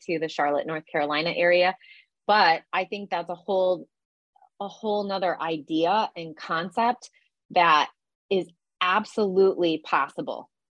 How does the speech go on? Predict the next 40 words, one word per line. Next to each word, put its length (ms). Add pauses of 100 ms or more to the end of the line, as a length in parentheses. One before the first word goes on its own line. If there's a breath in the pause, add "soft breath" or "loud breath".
(140)
for 180 (100)
everyone 440
on 120
this 180
call. 440 (380)
It's 200 (320)
possible. 680
All 180
you 140
have 220
to 100
do 200
is 140
have 400
the 80
business 480
plan 480 (540 soft breath)
and 440
have 500
everything 440
lined 420
up 220
and 140
have 260
the 80
foundations. 840
I 60
mean, 180
I'm 320 (240)
a 40
little 320
different 380 (100)
from 280
Josh, 560
where 120
I 120
was 160
blessed 440
to 140
actually 520